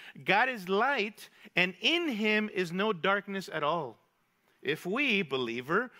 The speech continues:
say that we have fellowship with him and yet walk in darkness, we lie and do not practice the truth." What is John saying? Believers who say that they are in fellowship with Christ are to, are, have now been delivered from darkness,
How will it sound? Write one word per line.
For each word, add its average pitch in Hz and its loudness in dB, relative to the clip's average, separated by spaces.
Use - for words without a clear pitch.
say 190 2
that 196 0
we 185 0
have 170 2
fellowship 226 -2
with 247 -2
him 208 0
and 185 2
yet 185 2
walk 190 0
in 233 -10
darkness, 196 -2
we 196 0
lie 190 4
and 170 -4
do 196 -2
not 202 2
practice 202 -2
the 143 -4
truth." - -6
What 190 -4
is 214 -4
John 220 0
saying? 226 -2
Believers 226 0
who 196 -2
say 214 2
that 262 0
they 226 0
are 196 0
in 175 -2
fellowship 240 -2
with 185 -4
Christ 226 0
are 180 4
to, 196 -4
are, 185 -2
have 180 2
now 214 2
been 220 -4
delivered 202 2
from 254 -8
darkness, 170 0